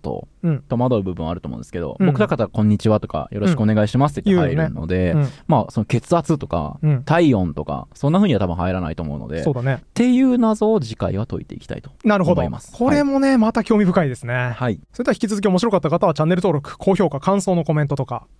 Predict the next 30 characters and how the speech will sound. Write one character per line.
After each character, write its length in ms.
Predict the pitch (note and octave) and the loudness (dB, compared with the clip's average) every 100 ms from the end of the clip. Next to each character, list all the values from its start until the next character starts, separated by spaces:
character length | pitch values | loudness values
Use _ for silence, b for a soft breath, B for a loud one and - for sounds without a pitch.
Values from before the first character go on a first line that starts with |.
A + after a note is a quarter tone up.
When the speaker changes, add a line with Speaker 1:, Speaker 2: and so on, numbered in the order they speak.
| - | -4
Speaker 2:
ど 80 | D#3 | -2
し 80 | |
ど 80 | E3+ | 0
し 100 | D3+ | 0
寄 60 | C#3+ | 0
せ 100 | D3+ | 0
て 80 | C#3 | 0
い 20 | |
た 60 | |
だ 80 | C#3 | 0
け 80 | C#3 | -2
れ 60 | A#2+ | -4
ば 100 | A#2+ | -6
と 80 | |
思 140 | A#2 D#3+ | -2 0
い 40 | |
ま 140 | E3+ D#3+ | 2 0
す。 180 | - | 0
Speaker 1:
は 60 | A2+ | -2
い。 60 | G2+ B B B B B | -2 B B B B B
Speaker 2:
そ 280 | - C#4+ E4 | -2 2 4
う 60 | G4+ | 6
い 20 | A4 | 6
え 20 | |
ば 140 | D4 | 4
北 280 | - - A3+ | 0 0 2
の 140 | A#3+ | 4
方 240 | G#3+ B3+ G#3+ | 4 4 4
の 120 | D#3+ | 2
出 100 | D3+ | -2